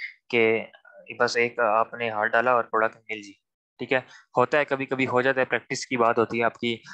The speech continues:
नज़र की बात होती है, बहुत सारे फैक्टर्स आ जाते हैं। अगर आपने, अ, मेरी सबसे पहली वाली वीडियो देखी हो ना, Mindset for Hunting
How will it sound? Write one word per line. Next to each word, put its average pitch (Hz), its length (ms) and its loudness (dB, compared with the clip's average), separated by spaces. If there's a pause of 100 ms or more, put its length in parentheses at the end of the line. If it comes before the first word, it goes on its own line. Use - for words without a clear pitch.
(220)
नज़र 120 200 2
की 123 100 -6
बात 113 200 2
होती 113 180 -8
है, 123 60 -6
बहुत 131 180 -2
सारे 139 180 -2
फैक्टर्स 131 360 -6
आ 107 100 -4
जाते 110 200 -12
हैं। 117 60 -14
अगर 117 100 -8
आपने, 117 320 -2 (520)
अ, 113 140 4
मेरी 117 200 0
सबसे 135 280 -6
पहली 135 220 2
वाली 131 180 2
वीडियो 120 240 0
देखी 123 240 -4
हो 143 60 0
ना, 139 120 -2
Mindset 127 380 -2
for 117 200 -2
Hunting 110 520 -6